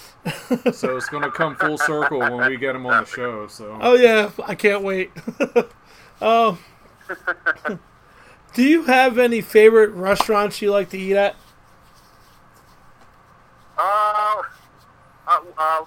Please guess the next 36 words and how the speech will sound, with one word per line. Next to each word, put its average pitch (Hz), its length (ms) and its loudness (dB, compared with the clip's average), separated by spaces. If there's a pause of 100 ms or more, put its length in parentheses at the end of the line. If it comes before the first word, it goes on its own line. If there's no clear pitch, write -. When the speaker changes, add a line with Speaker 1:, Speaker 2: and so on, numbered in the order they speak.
(140)
Speaker 3:
uh, 151 160 0
well, 151 100 -12
if - 60 -20
you 143 100 -20
follow 165 260 -8
me 151 160 -14
on 127 300 -4
your 127 160 -20
social 139 260 -18
media, 131 220 -6
I'm 107 120 -12
sure 135 120 -6
you 117 80 -14
know 113 100 -2
I'm 113 120 -4
a 113 60 -14
big, 110 200 -10
uh, 104 200 2
Hooters, 90 320 -16
uh, 101 220 2
Hooters - 320 -16 (200)
Speaker 1:
Yes, 220 340 2
Speaker 3:
aficionado. 214 180 -2
Speaker 1:
yes, 202 260 0
yes, 208 220 0
I 202 120 -2
seen 214 280 -4
that. 190 240 -4
Speaker 3:
<laughs> - 60 -16 (460)
Uh, 127 380 2
I 131 60 -6
go 139 180 -4
there, 135 220 2 (160)
uh, 120 240 0
you 123 40 -18
know, 110 220 -6